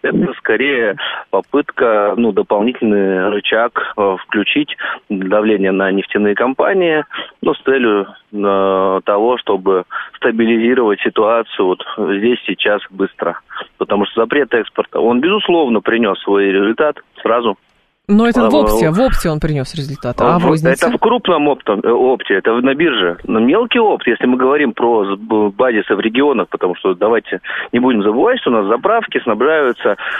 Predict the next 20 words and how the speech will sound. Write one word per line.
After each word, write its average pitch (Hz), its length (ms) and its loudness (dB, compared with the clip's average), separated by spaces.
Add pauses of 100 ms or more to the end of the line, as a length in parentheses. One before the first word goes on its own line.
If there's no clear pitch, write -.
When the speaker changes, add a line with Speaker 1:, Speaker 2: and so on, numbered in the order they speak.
(140)
Speaker 1:
не 127 520 2
с 113 60 -2
биржи. 123 380 0 (600)
С - 60 -20
биржи 143 300 2
только 120 200 0
покупается 175 540 0
топливо, 117 300 0
дальше 135 240 0
оно 120 160 4
Speaker 2:
Мгм. 113 120 2
Speaker 1:
должно 113 160 2
доехать 120 440 0
до 104 80 0
региона, 131 600 2 (380)
там, 117 260 2
э, 104 140 2
на 110 140 2
нефтебазе 113 600 0
слиться, 170 460 0